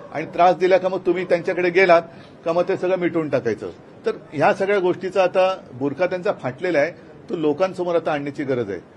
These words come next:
म्हणून तुम्ही जे म्हणालात की काहीतरी जबाबदारी द्या, हीच जबाबदारी आहे. जनतेशी प्रामाणिक राहणे, जनतेशी प्रामाणिक राहणे. पण त्या जनतेला आज कोणी वाली नाहीये,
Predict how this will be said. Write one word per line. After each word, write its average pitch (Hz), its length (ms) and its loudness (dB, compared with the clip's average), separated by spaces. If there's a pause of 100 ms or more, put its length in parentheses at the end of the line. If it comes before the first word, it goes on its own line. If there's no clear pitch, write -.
(160)
म्हणून 151 220 -6
तुम्ही 160 200 0
जे 180 100 0
म्हणालात 165 300 0
की 165 140 -4
काहीतरी 156 360 0
जबाबदारी 156 440 2
द्या, 143 240 2 (340)
हीच 185 160 -4
जबाबदारी 143 540 4
आहे. - 240 -12 (160)
जनतेशी 151 420 0
प्रामाणिक 165 420 0
राहणे, 113 240 -4 (1120)
जनतेशी 151 400 2
प्रामाणिक 160 420 2
राहणे. 110 220 0 (560)
पण 151 140 2
त्या 175 100 6
जनतेला 165 420 6
आज 190 60 8
कोणी 185 300 0
वाली 165 240 6
नाहीये, 143 300 2